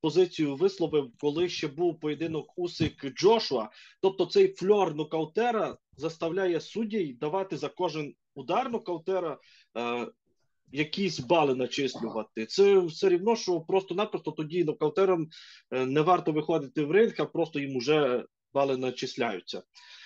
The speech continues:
Як на мене, тут Пер-, Педраса переміг, але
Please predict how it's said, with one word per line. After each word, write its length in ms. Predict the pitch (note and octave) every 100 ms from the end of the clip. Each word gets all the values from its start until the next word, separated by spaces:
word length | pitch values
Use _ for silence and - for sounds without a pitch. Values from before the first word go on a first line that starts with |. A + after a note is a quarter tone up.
| - D3
Як 180 | D3
на 60 | F#3+
мене, 200 | A#3 A3
тут 240 | - D#3+
Пер-, 200 | F#3+ F3+ D#3+
Педраса 420 | F#3 F3 D3 -
переміг, 520 | - C3 G#3 D4+ B3+ -
але 460 | D#3 C#4 D4 G3